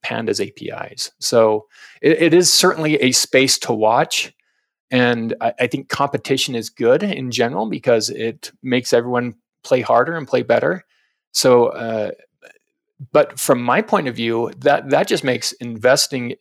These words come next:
um, investing in Pandas a good investment right now, because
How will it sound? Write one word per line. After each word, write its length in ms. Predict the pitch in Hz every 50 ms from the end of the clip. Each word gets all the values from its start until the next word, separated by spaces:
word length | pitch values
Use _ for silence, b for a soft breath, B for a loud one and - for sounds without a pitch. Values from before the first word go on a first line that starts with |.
| _ _ _ _ -
um, 380 | 120 113 113 113 107 107 110 107 - _ _ _ _ _ _ _ _ -
investing 580 | 117 123 120 110 123 135 147 - - 139 123
in 120 | 110 104 98
Pandas 960 | - - - - 139 151 180 202 147 123 113 113 113 113 113 - - - _ _ _ -
a 140 | 135 135 131
good 240 | 113 113 131 123 127
investment 540 | 113 104 98 113 123 - - - - -
right 200 | - 110 107 -
now, 300 | - 107 - - - - _ _
because 560 | - 127 120 - - 143 127 123 120 107 -